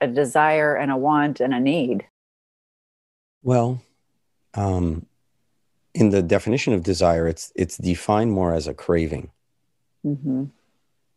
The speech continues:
Speaker 2: Right? Um, like,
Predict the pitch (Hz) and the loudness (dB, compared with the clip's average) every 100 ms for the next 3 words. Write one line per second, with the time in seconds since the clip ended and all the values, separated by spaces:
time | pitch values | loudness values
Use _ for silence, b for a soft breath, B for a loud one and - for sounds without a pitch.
0 | _ _ _ _ _ _ - 82 82 95 | _ _ _ _ _ _ -4 0 2 0
1 | - _ _ _ 87 82 78 76 73 71 | -6 _ _ _ -4 -2 -2 -4 -6 -8
2 | - _ _ _ _ _ _ _ _ _ | -14 _ _ _ _ _ _ _ _ _
3 | _ _ - - _ - 87 90 82 - | _ _ -14 -14 _ 0 4 4 2 -6